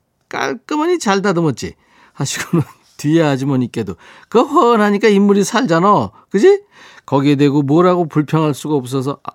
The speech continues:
아, 예." 하고 나왔습니다. 눈물이 흐를 뻔했어요. 제가 한동안 이 미장원을 안 갔던 이유가 그제야 생각이 났습니다. 아내는 군대 다시 가냐고 빵 터져서 웃기만 하고요.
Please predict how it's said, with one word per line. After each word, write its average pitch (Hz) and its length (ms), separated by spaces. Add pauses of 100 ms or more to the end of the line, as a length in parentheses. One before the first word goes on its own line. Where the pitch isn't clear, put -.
(120)
아, 117 160
예." 123 360
하고 127 200
나왔습니다. 92 920
눈물이 175 440
흐를 160 240
뻔했어요. 147 640 (640)
제가 123 280
한동안 143 680
이 143 160
미장원을 131 520
안 120 200
갔던 123 380
이유가 113 280
그제야 139 400
생각이 131 400 (100)
났습니다. 87 600 (560)
아내는 170 460
군대 156 400
다시 135 260
가냐고 131 440
빵 165 340
터져서 143 380
웃기만 123 440
하고요. 101 520